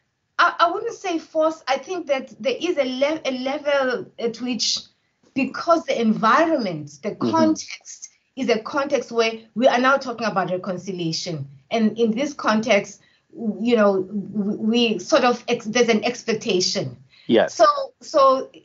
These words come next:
Speaker 2: So,
Speaker 1: so,
Speaker 2: Funda,
Speaker 1: yeah,
Speaker 2: you,
Speaker 1: in a
Speaker 2: you,
Speaker 1: way,
Speaker 2: you've met,
Speaker 1: it's
Speaker 2: you've met people who will have, uh, and they've been interviewed, we've seen interviews with people who say, "I didn't feel ready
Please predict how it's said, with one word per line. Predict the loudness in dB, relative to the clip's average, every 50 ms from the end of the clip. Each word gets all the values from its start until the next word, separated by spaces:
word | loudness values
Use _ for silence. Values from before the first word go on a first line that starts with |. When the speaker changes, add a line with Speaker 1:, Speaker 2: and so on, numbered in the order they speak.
| -16 -14 0 2
Speaker 2:
So, | 2 2
Speaker 1:
so, |
Speaker 2:
Funda, | 4 6 6 6 6 4 4
Speaker 1:
yeah, | 4 4 2 2 -2 -6
Speaker 2:
you, | -12 _ -10 -8
Speaker 1:
in | -6
a |
Speaker 2:
you, | -2 -2
Speaker 1:
way, | 2 2 2 2
Speaker 2:
you've | 2 -2 -2 -2
met, | -2 -2 -2
Speaker 1:
it's | -4 -10 _ _ _ _
Speaker 2:
you've | -6 -4 -4 -4
met | -4 -6 -6 -6
people | -8 -12 -12 -10 -10 -10 -10
who | -10 -8 -8 -8 -8 -10 -12 _
will | -6 -6 -6
have, | -6 -8 -12 _ _ _
uh, | -4 -4 -4 -4 _
and | -6 -6 -4 -4
they've | -6 -4
been | -4 -6 -6
interviewed, | -6 -8 -10 -6 -4 -4 -2
we've | -2 -4 -6
seen | -4 -4 -4 -4
interviews | -4 -6 -10 -12 -6 -4 -2 -2 -2 -4 -8 _ -20 -20 -20 -20 -20 -8 _
with | -6 -2 0
people | 0 0 2 2 0
who | 2 2 0
say, | 2 2 2 4 4
"I | 4 4
didn't | 2 0 -2 -4 -4 -4
feel | -4 -4 -4 0
ready | 0 -2 -2 -2 -4 -6 -8 -10